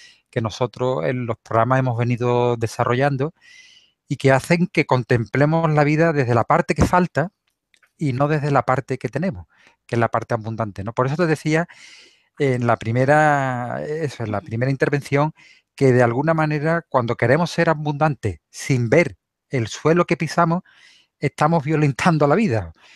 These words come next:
porque la vida hay que verla en, en lo-, eso, en cada momento que nos va llegando y haciendo las lecturas.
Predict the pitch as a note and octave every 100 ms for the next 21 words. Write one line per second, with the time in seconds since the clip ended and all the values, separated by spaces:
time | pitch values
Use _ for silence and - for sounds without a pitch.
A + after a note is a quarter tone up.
0 | - _ _ - B2 - A#2+ A#2 C#3 D#3+
1 | E3 E3 - D3 D3 D3+ E3 D#3+ D3+ D3
2 | A#2+ A#2+ A#2 B2 D3 - A2+ C3+ C#3 D3
3 | C#3+ D3 - C#3 C3 B2+ A#2 C3+ C3+ C3
4 | D3+ D#3+ C#3+ D#3+ D3 A2+ A2+ - C3 C#3+
5 | D3 C#3 B2+ A2 G3 B2+